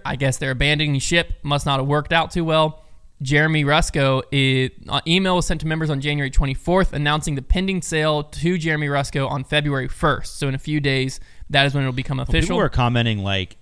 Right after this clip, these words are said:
Speaker 2: the area was never really, like, it wasn't anymore meant, like, able to sustain country club prices. Like, there were only a few wealthy people that were actually able to afford memberships and use it. And so, like, they're, like, hoping it gets used for something more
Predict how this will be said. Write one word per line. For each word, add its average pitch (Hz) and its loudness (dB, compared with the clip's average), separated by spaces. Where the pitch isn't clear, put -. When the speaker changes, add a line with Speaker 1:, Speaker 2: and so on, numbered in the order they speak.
Speaker 2:
the 107 -6
area 120 -2
was 113 -2
never 104 -4
really, 101 -2
like, 101 -8
it 110 -10
wasn't 113 -2
anymore 95 -4
meant, 90 -8
like, 95 -8
able 95 -4
to 90 -4
sustain 90 -6
country 95 -8
club 85 -6
prices. 92 -6
Like, 95 -6
there 92 -10
were 95 -12
only 101 -8
a 87 -12
few 101 -8
wealthy 92 -4
people 92 -8
that 82 -6
were 82 -8
actually 90 -8
able 90 -8
to 90 -4
afford 92 -6
memberships 90 -6
and 82 -10
use 98 -4
it. 123 -2
And 123 -2
so, 117 -4
like, 95 -6
they're, 101 -6
like, 87 -8
hoping 95 -4
it 85 -10
gets 85 -12
used 85 -8
for 82 -10
something 78 -8
more 78 -8